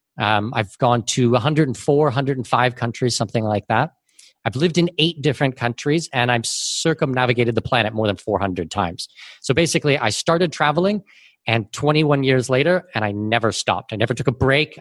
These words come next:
I never, I just keep going and going, going. And I still love it today.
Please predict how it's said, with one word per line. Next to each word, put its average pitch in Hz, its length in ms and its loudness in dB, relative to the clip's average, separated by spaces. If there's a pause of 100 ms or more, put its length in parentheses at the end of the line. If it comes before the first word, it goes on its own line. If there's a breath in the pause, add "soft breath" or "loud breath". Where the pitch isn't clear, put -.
I 117 40 -4
never, 113 340 -2 (480)
I 107 80 -4
just 110 160 -4
keep - 160 -2
going 107 320 2
and 104 100 -10
going, 98 240 0
going. 95 160 -4
And 131 80 2
I 180 60 2
still 254 180 0
love 170 160 0
it 131 100 0
today. 120 300 -2